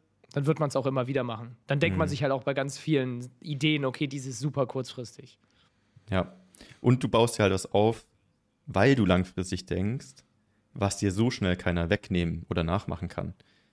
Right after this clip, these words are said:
Speaker 2: Weil du hast diesen Zeitvorsprung, du hast zwei, drei Jahre in etwas investiert,
Speaker 1: Mhm.
Speaker 2: was dann schon so eine Basis hat und so big ist, dass nicht jemand um die Ecke kommen kann und sagt einfach, zack, genau das Gleiche.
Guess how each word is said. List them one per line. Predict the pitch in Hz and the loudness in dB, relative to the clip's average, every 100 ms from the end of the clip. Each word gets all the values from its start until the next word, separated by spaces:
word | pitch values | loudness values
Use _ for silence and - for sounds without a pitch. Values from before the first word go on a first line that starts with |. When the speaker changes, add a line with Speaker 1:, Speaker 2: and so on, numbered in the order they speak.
| _ - | _ -4
Speaker 2:
Weil | 95 90 85 82 - | 2 4 4 0 -2
du | 98 | -2
hast | - | 0
diesen | 98 90 | -4 -4
Zeitvorsprung, | - 107 - 92 - - 110 127 131 | 0 0 2 -2 -2 -2 -2 -2 -4
du | 95 | -6
hast | - - _ _ - | -6 -12 _ _ -8
zwei, | - 98 | 0 0
drei | - 87 | 2 2
Jahre | 87 92 | 4 2
in | 85 | 0
etwas | 87 90 | -2 -4
investiert, | 92 - - 110 117 - _ _ _ _ _ _ _ - | -6 -8 -2 2 2 0 _ _ _ _ _ _ _ -10
Speaker 1:
Mhm. | 127 | -4
Speaker 2:
was | 127 | -2
dann | 95 95 | 0 0
schon | 92 98 92 | 2 2 4
so | 117 | 4
eine | 139 | 4
Basis | 107 110 123 92 - | 4 2 0 -4 -4
hat | 95 - - | -4 -4 -8
und | 95 | -8
so | 104 | -8
big | 101 117 113 | -2 0 0
ist, | 101 - - _ _ _ _ _ _ _ _ _ _ | -2 -2 -8 _ _ _ _ _ _ _ _ _ _
dass | 95 90 - | -2 0 0
nicht | 101 - | 2 4
jemand | 104 101 | 4 4
um | 92 | 4
die | |
Ecke | 98 104 | 2 0
kommen | - 98 95 | 0 0 2
kann | 95 92 | 2 2
und | 92 | 0
sagt | 87 - | -2 -2
einfach, | 85 87 - _ _ | 0 -2 -4 _ _
zack, | - 101 - - _ _ | 0 0 0 -20 _ _
genau | 90 90 | 2 4
das | 87 | 4
Gleiche. | - 87 - | 2 0 0